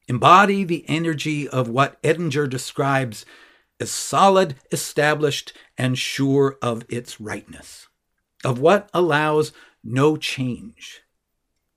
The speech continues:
They are still controlled by their fixed reactions and perceptions, and this is shown by the fact that they are overpowered and beaten by the gnome. The youngest brother,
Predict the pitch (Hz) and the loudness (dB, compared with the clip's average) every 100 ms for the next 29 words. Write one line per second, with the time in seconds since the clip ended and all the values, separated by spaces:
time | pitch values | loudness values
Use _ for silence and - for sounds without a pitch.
0 | _ _ 147 202 196 - - 190 214 208 | _ _ 0 0 0 -4 -2 4 4 4
1 | 190 - - - 160 135 - 185 180 147 | 0 -8 -14 -6 -6 -2 2 4 6 4
2 | 110 131 127 123 120 - - 220 220 - | 0 -4 -4 -2 -6 -8 0 2 2 -2
3 | - - 139 135 143 - - 135 117 - | -14 -8 -4 -2 -4 -6 -4 -4 -4 -6
4 | - 135 135 - 127 - 156 - 143 123 | -2 -2 -2 -4 -4 -2 -2 -2 -2 -2
5 | - - - 143 202 247 254 - - 226 | -6 -18 -4 0 0 0 -4 -2 0 2
6 | 220 175 185 233 - 185 185 - - - | 2 0 -2 -2 -2 -4 -4 -12 -20 -10
7 | - 165 170 170 156 - - 170 233 233 | -2 0 2 2 2 0 2 4 4 2
8 | 233 294 160 170 143 135 - _ _ _ | 0 -6 -4 -4 -4 -6 -12 _ _ _
9 | - 160 135 151 165 - 147 131 - _ | -6 -4 -4 -6 -8 -6 -8 -8 -14 _
10 | - 120 120 123 156 127 71 - _ _ | -12 -8 -6 -2 -2 -2 -6 -18 _ _
11 | _ _ _ _ _ _ _ _ _ _ | _ _ _ _ _ _ _ _ _ _
12 | _ _ _ - 123 247 277 - - 87 | _ _ _ -4 2 4 2 0 -6 -8
13 | 76 - | -8 -16